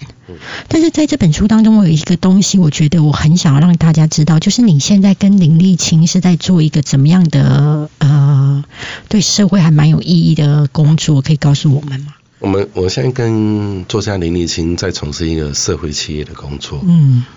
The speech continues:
Speaker 1: 那因为我们在疫情的时候，我们从事一个临时的物资站。
Speaker 2: 为什么会在疫情的时候会突然想要从事这个物资站呢？当时候你已经是在做清理死亡现场了。
Speaker 1: 嗯。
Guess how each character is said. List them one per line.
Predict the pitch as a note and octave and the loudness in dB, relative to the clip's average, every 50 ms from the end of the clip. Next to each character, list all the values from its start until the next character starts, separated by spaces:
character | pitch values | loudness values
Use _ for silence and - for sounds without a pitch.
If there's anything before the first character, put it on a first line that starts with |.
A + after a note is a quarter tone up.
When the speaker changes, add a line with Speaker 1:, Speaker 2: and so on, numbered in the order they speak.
| - _ | -20 _
Speaker 1:
那 | - G#2+ G#2 G#2+ | -8 -6 -4 -2
因 | A2 A2 | 0 0
为 | A#2 | 0
我 | G2+ | -2
们 | E2 D#2 D2+ D#2 D#2+ D#2 | -2 -2 -4 -4 -6 -6
在 | - - G2+ F#2+ F2+ - - | -6 -6 -6 -6 -6 -6 -6
疫 | G2+ G#2 | -6 -6
情 | - - - D#2 | -6 -6 -8 -10
的 | D#2 D2 | -10 -10
时 | - - F2+ | -8 -8 -6
候， | E2+ | -6
我 | D#2+ | -8
们 | D2+ D#2 D2+ D2 C#2+ D2 D2 C#2+ C#2 C#2 C#2 C#2 | -8 -8 -8 -8 -8 -8 -8 -8 -8 -8 -8 -10
从 | - - F2 E2 | -10 -8 -6 -6
事 | D#2+ - - F2 | -6 -4 -4 -6
一 | E2+ | -6
个 | D#2 E2 D2+ D2 C#2 - - _ _ _ _ _ _ - | -4 -6 -6 -6 -8 -12 -14 _ _ _ _ _ _ -10
临 | G#2 G2+ F#2 | -6 -4 -4
时 | F2+ - - E2 | -4 -4 -4 -4
的 | E2+ | -4
物 | F#2 F#2+ F2+ | -2 -4 -4
资 | D#2+ E2+ E2+ | -4 -4 -6
站。 | D#2 - F2+ D2 C#2 - - _ _ _ _ | -6 -6 -6 -8 -8 -12 -18 _ _ _ _
Speaker 2:
为 | - D#4+ D4 | -4 -2 -2
什 | - - D#3+ | 0 0 2
么 | D#3 | 2
会 | D#3 G#3+ | 2 2
在 | G3+ - G#3+ G#3 | 2 2 0 0
疫 | - - A#3 A3 | 0 0 0 0
情 | - - - D#3 D#3 | 0 0 0 2 2
的 | D#3+ | 2
时 | - - F3 | 2 2 2
候 | E3+ E3+ | 2 2
会 | D#3+ G#3 G3+ | 2 2 0
突 | - D#3+ E3+ F3+ | 0 0 0 2
然 | E3+ D3+ D#3 D#3 | 2 2 2 2
想 | - D#3 C3+ | 2 0 2
要 | C3+ D#3 E3 | 2 0 0
从 | - F3+ D#3 C#3 D3+ | 0 0 2 2 2
事 | - - F3+ D#3 | 2 0 0 0
这 | - D#3+ | 0 0
个 | - D3 | -2 0
物 | - F3 D#3+ D3 | 0 0 0 0
资 | - - - C#3+ C#3 | 0 -2 -2 -2 -2
站 | C#3 - - C#3 B2+ C#3+ D3 - D#3+ | -2 -2 -2 -2 0 0 -2 -4 -6
呢？ | D#3+ D#3 - - - - | -8 -8 -10 -12 -10 -6
当 | - C#4+ D4+ D#4+ | -2 0 0 0
时 | D4 - - F#3+ | 0 0 0 0
候 | D3 G#3 A3 G3 | 2 2 4 4
你 | F#3 F3+ E3+ F#3+ A3+ A3+ | 4 4 4 4 4 2
已 | F3+ C3+ | 2 2
经 | - D#3+ E3 F#3+ | 2 2 2 2
是 | - - G3+ | 2 0 0
在 | E3+ G3 F#3 F3 E3 | 0 2 2 2 0
做 | - - G3 F3+ D#3+ D3 D3 | 0 -2 0 0 0 0 0
清 | C#3 - - - F#3+ F#3+ G3 G3 | -2 -2 -2 0 2 2 2 2
理 | F3 D3+ C#3 D3+ D#3 | 2 2 0 0 -2
死 | - - - - D3 C3+ | -4 -4 -4 -2 0 0
亡 | B2 B2+ C3+ D#3 | 2 2 2 0
现 | - - D#3+ C#3+ | 2 2 2 2
场 | C#3 - - - - | 2 0 -2 -2 -2
了。 | E3+ A#2+ | -2 -2
Speaker 1:
嗯。 | B2+ A#2 F#2+ | -2 -2 -2